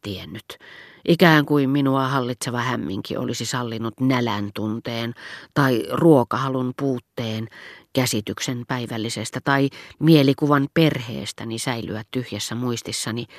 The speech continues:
ja halvaantuneessa mahalaukussani. Ikävä kyllä, tämä halvaantuminen oli vain väliaikaista.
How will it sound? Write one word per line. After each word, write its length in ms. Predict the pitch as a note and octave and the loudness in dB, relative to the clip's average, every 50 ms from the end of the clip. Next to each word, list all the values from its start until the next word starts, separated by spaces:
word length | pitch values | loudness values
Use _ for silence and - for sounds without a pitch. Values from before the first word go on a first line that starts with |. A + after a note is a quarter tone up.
| - - - - - - - | -20 -18 -20 -20 -16 -6 0
ja 60 | C#3+ | 2
halvaantuneessa 1080 | C3 B2+ D3+ C3+ A#2+ A2+ A2 A2+ A2 G#2+ G#2+ G#2 - G#2+ - A2 A2 A2 - - - G2+ | 2 4 4 2 2 0 -2 -4 -4 -4 -6 -6 -8 -8 -6 -6 -6 -6 -6 -6 -6 -4
mahalaukussani. 1040 | G2+ G#2+ A#2 A#2 A2 G#2 G2 A2 G#2+ - - - - - - - C3 F#2+ - - _ _ _ _ _ _ _ _ _ _ _ _ _ _ _ _ _ _ - | -4 -4 -4 -6 -6 -8 -8 -10 -10 -10 -12 -10 -10 -10 -10 -8 -10 -10 -12 -14 _ _ _ _ _ _ _ _ _ _ _ _ _ _ _ _ _ _ 2
Ikävä 360 | D#3 F#3 - - F3 D#3+ E3 D#3+ | 2 2 4 2 0 0 0 -2
kyllä, 360 | - D#3+ C#3+ A#2+ G2+ F2+ G#2 A#2 - - - - - - - - _ _ - | 0 0 0 0 0 -2 -6 -8 -14 -16 -20 -20 -20 -20 -20 -20 _ _ -2
tämä 240 | C#3 B2+ A#2+ A#2 | -2 0 0 0
halvaantuminen 1080 | - A2+ A#2+ C#3+ C3+ C3+ C#3 C#3 A2+ G#2+ A2+ A2 - A2 A2+ A#2 A2+ A#2 A#2 A2 - - | 0 0 0 0 0 0 -2 -2 -4 -4 -4 -6 -8 -10 -10 -10 -10 -8 -8 -8 -6 -6
oli 180 | C3+ C3 B2+ | -6 -6 -8
vain 240 | C3+ C3+ C3+ C3 C3 | -8 -8 -8 -8 -8
väliaikaista. 880 | C3 A#2+ G#2+ G2 F#2 F#2 F2+ G#2 A2 - - - - A#2+ - - - | -8 -6 -6 -6 -8 -8 -10 -12 -12 -12 -12 -10 -10 -10 -10 -8 -10